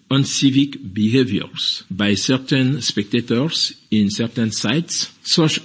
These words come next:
as trampling of seats. And in order to prevent, uh, these infrastructure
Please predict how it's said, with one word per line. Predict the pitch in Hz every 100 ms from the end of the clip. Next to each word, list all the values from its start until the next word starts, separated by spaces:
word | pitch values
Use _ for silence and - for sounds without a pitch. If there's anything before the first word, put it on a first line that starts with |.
| -
as | 120 95 - - - -
trampling | - 127 131 139 131 127 -
of | 90
seats. | - - 160 190 - - - _ -
And | 107 113
in | 131 131 -
order | 175 190 185 202
to | -
prevent, | 107 123 107 107 85 - - - -
uh, | 85 104
these | 147 147 127 -
infrastructure | 117 - 131 - 127 - 147 135 127